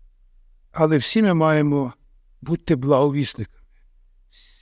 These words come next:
Кожен християнин має бути благовісником. Христос прийшов, щоб спасти людські душі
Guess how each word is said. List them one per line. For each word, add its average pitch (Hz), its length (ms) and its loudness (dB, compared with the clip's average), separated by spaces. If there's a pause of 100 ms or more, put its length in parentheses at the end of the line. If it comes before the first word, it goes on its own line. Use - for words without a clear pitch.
(240)
Кожен 170 460 2
християнин 160 800 0
має 147 240 0
бути 160 320 -4
благовісником. 151 680 -4 (240)
Христос 196 420 0
прийшов, 175 420 0
щоб 160 240 -2
спасти - 520 -2
людські 175 340 -6
душі 131 400 -12